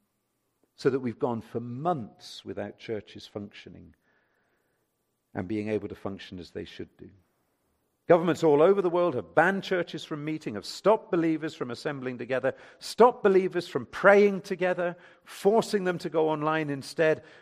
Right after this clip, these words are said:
which may not seem a problem to a lot of people. <laughs> I've discovered there's loads of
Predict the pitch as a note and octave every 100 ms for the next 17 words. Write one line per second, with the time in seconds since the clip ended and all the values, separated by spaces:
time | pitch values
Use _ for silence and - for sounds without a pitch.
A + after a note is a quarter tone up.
0 | _ - D3+ - D3 D3 C#3+ A#2+ - A#2+
1 | B2+ - C#3 A#2 G#2+ F3 D#3+ D#3+ D#3 -
2 | D3 C#3 C3 - D3+ C#3+ D3+ C3+ - C#3
3 | C#3 C3 E3 C#3 B2+ C3 B2 C#3 D3+ C3+
4 | A#2+